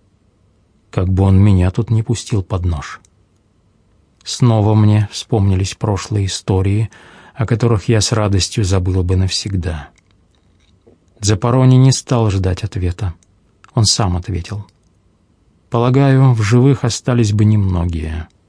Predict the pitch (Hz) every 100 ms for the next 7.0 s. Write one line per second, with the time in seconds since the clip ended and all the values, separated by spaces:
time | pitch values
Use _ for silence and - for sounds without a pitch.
0 | _ _ _ - - 107 - 123 117 117
1 | 117 - 123 113 110 110 101 113 - -
2 | - 127 117 123 120 - 117 123 - 90
3 | 92 - _ _ _ _ _ _ _ _
4 | _ 117 104 113 107 98 101 98 98 95
5 | 110 101 95 107 101 113 101 101 104 101
6 | - - 107 - 101 104 98 107 101 -